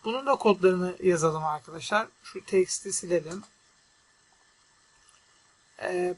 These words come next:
bu ve bunu alacağız değil mi? Şöyle yan yana koyarsak daha iyi görecek. Şimdi arkadaşlar burası,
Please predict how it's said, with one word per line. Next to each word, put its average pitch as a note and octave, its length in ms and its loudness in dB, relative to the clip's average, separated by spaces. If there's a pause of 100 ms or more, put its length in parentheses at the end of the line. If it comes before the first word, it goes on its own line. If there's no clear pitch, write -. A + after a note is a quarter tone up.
(120)
bu B3 180 0
ve A3+ 220 2 (880)
bunu A3+ 240 4
alacağız E3 460 4
değil A#3 160 0
mi? D3 160 -4 (340)
Şöyle F#3+ 240 -2
yan G3+ 160 6
yana G3+ 280 4
koyarsak F#3+ 500 2
daha F3+ 180 6
iyi D#3 160 2
görecek. - 560 -16 (720)
Şimdi C#4 380 2
arkadaşlar A#3+ 680 6
burası, F3+ 640 2